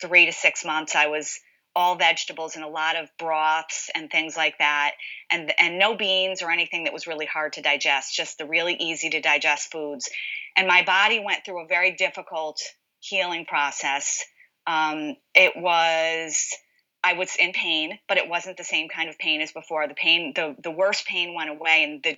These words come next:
the pain started shifting in my body. I started to have, like, these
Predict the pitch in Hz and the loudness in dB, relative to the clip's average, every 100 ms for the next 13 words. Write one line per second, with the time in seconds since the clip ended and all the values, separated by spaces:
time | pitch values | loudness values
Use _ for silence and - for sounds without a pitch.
0 | - 160 - 196 180 180 190 156 147 - | -4 -6 -4 -2 -2 0 -2 0 0 0
1 | - - 151 151 147 147 147 151 143 143 | 0 0 -2 0 -4 -2 0 2 2 2
2 | 135 147 - - - - - 170 - 185 | 0 -2 -12 -12 -14 -4 4 4 4 4
3 | 180 180 170 170 160 160 165 147 - 151 | 4 4 4 2 2 2 0 -4 -2 -4
4 | 147 | -6